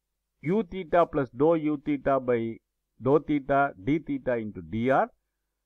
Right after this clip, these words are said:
So that is the second part, rho into velocity through A D into area. So first term as it is, rho U theta d R, second term we are expanding, rho U theta d R minus rho into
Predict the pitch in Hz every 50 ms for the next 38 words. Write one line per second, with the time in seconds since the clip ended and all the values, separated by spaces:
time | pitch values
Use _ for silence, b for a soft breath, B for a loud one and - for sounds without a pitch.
0 | _ _ - 156 135 135 135 139 139 127 135 165 233 285 302 - _ _ _ -
1 | - 151 - 165 156 127 - 107 85 80 - _ _ _ - 123 139 156 165 151
2 | 147 143 135 123 160 160 139 131 139 147 143 - 151 139 - 135 131 123 113 120
3 | 127 131 139 151 143 127 120 120 113 - 240 294 294 _ _ - 92 92 90 85
4 | 82 82 82 - - _ _ _ _ _ _ _ _ _ _ _ _ _ _ _
5 | - 131 127 - - 143 - - 170 165 143 - _ _ _ _ _ 156 147 143
6 | 143 139 135 135 127 139 131 151 202 240 - 139 127 139 147 147 135 123 135 139
7 | 127 - 143 127 123 135 131 127 113 123 123 127 147 208 277 269 - - 135 -
8 | - 151 151 139 147 139 135 131 123 123 120 120 117 - - - 151 143 143 143
9 | 185 220 190 123 127 131 135 135 127 127 135 123 - 135 127 113 120 123 120 113
10 | 117 120 123 139 185 214 170 135 120 120 120 107 104 110 123 135 143 139 131 127
11 | 123 - 180 233 285 294